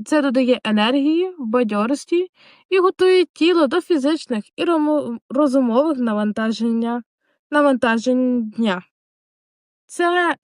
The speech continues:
не просто фізична активність, це енергетичний заряд, який допомагає відчути себе більш живим і готовим до будь-яких викликів. Сьоме. Вмивання обличчя. А тіла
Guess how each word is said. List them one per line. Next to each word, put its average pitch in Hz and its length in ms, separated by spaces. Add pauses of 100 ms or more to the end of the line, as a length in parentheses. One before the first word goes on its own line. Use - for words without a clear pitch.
не 320 320
просто 311 480
фізична 262 560
активність, 208 720
це 349 280
енергетичний 277 840
заряд, 233 420 (520)
який 339 240
допомагає 311 640
відчути 269 400
себе 254 300
більш 240 280
живим 233 460 (480)
і 349 120
готовим 302 580
до 262 120
будь-яких 214 500
викликів. 226 680 (280)
Сьоме. 240 460 (720)
Вмивання 262 640
обличчя. 220 560 (1040)
А 269 240
тіла 359 640